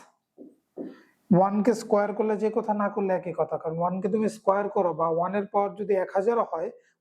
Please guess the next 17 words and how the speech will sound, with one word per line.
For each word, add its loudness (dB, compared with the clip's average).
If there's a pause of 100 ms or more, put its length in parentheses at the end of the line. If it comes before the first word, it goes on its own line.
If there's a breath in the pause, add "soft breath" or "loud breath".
ওয়ান 2
এর -2
মান 0 (100)
কিন্তু 0
ওয়ানই 0
হবে। -4 (400 soft breath)
তারপর 4 (460)
এক্স -4 (160)
স্কয়ার 0
কে -2
স্কয়ার 0
করলে 0
হবে -4 (100)
ফোর, 0 (160)
তাহলে 2 (200)
one -4 (140)
by 2